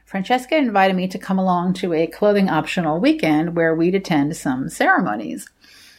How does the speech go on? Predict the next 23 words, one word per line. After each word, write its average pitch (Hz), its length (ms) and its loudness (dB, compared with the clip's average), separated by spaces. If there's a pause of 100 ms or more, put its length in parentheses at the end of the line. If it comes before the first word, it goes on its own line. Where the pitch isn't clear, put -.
(160)
One 269 240 6
was 214 160 4
a 156 160 0
sweat - 320 -2
lodge, 147 560 -4
which 151 180 -2
I've 131 160 0
talked - 280 -6
about 170 260 -2
in - 80 -8
episode - 440 -8
twelve, 160 540 0
and 160 160 -4
the 180 140 -8
other 185 320 0
was 170 260 -6
a 185 60 -6
ceremony 226 520 -2
in 185 120 -4
a 175 80 -6
tradition 185 480 -6
called 160 340 -2
Santeria. 147 720 -4